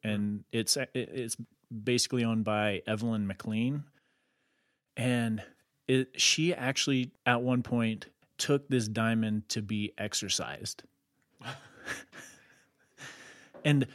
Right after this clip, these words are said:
the way the story goes is that when she took it to the church to be exorcised, they were doing whatever it is that they do in exorcisms. And on this clear, sunny day, these clouds appeared out of nowhere above this church,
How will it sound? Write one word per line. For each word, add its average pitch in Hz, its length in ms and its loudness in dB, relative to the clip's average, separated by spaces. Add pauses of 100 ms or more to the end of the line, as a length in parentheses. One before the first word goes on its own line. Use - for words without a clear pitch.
(220)
the 143 120 6
way 156 120 6
the 156 80 6
story 156 260 6
goes 143 380 4
is 131 180 2
that 120 240 2
when 131 160 2
she 135 160 4
took 151 240 2
it 156 100 -2
to 165 120 2
the 147 80 0
church 135 380 2
to 135 100 2
be 120 120 -2
exorcised, 131 800 0
they 120 220 2
were 120 120 0
doing 123 320 0
whatever 120 360 4
it 113 80 2
is 113 140 0
that 110 120 -4
they 113 140 0
do 113 240 4
in 110 100 2
exorcisms. 110 800 0 (720)
And 117 480 2 (120)
on 127 140 2
this 120 160 2
clear, 151 400 4
sunny 131 380 2
day, 107 440 -2 (360)
these 120 180 2
clouds 110 580 0
appeared 113 360 -2
out 113 100 2
of 107 80 -2
nowhere 101 480 0
above 104 380 -2
this 107 180 -2
church, 123 560 -4